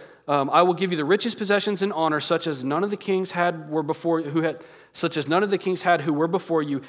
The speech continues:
and none after you shall have the like." So he's saying with Solomon, "I'm gonna do something with you that's unprecedented and will never be followed up." And what Solomon does is says, "I'm gonna build a house for the Lord." And look what he says in chapter two,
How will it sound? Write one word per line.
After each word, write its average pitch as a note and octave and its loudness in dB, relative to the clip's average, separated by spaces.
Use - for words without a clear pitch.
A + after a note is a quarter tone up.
and C#3 -2
none A3 4
after G3+ 0
you C3 -2
shall C#3+ -2
have D#3 2
the D3 -2
like." D3+ 4
So G#3 0
he's B3+ 0
saying A#3+ 2
with F#3+ 0
Solomon, G#3+ 2
"I'm F#3+ 0
gonna C4 4
do C4 0
something A#3 0
with B3 -2
you C4 0
that's - 2
unprecedented B3+ 2
and D#3+ 2
will D3+ 2
never G3+ 4
be A#3+ 0
followed A#3 6
up." - 2
And D#3 -2
what E3+ 0
Solomon A3+ 2
does G3+ 4
is D3+ -8
says, C#3+ -8
"I'm D#3 -6
gonna F#3 -4
build C#3 -2
a G#2 -2
house - 0
for F3 -4
the C3+ 0
Lord." F#3+ 8
And B2+ -4
look G3 2
what A3 6
he F#3+ 0
says F#3 4
in C3+ -4
chapter D#3 0
two, C#3 -2